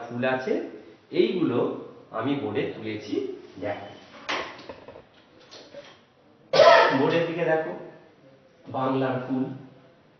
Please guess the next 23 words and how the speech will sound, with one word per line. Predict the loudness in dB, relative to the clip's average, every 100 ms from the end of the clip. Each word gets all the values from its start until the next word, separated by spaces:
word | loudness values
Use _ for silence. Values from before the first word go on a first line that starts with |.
| _ _ -8
তোমরা | -2 0 2
পারবে, | 2 4 2
এর | 2 2
আগে | 2
বাংলার, | 0 0 2 2 2 0 -6 -10 -6
আমাদের | 0 2 2 0
এই | -2 -4 -8 -12 -6
বাংলার | -2 0 0 0 0 -4 -6
বিভিন্ন | -6 -2 -2 -4
ফুলের | -2 -2 0
নাম | 2 2 0
তোমরা | -2 -2 -2 -6 -12 -8
জেনে | -2 0
গেছো, | 0 -2 -4 -8 -12 -20 -20 -8
ফুলের | -2 -2 -2
পরিচয় | -2 -2 -2 -2
হয়ে | -2
গেছে, | -2 -4 -6 -10 -14 -20 -20 -20 -20 _ _ -20 -4
সেই | 0 2 4
অনুযায়ী | 4 2 0 0
তোমরা | -2 -4
এগুলো | -4 -2 -2
লেখো। | -4 -10